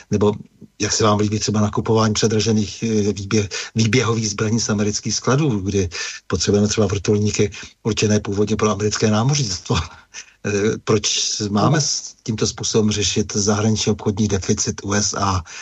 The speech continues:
Speaker 1: Proč se chováme jako otroci toho zámořského impéria? Jako
Speaker 2: Protože
Speaker 1: nenajdeme
Speaker 2: si
Speaker 1: v sobě trochu vzdoru, odvahy, odpovědnosti?
Speaker 2: Ano, ano, protože se tím, protože se tím z-,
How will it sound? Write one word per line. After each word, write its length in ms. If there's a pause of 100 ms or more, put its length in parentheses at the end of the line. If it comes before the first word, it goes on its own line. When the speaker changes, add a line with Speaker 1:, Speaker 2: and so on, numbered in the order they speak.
(180)
Speaker 1:
Proč 220
se 80
chováme 440
jako 160
otroci 500
toho 200
zámořského 560
impéria? 560 (640)
Jako 180
Speaker 2:
Protože 140
Speaker 1:
nenajdeme 340
Speaker 2:
si 80
Speaker 1:
v 20
sobě 180
trochu 240
vzdoru, 480
odvahy, 520
odpovědnosti? 800 (840)
Speaker 2:
Ano, 240 (240)
ano, 180 (200)
protože 280
se 140
tím, 320 (600)
protože 460
se 160
tím 480
z-, 380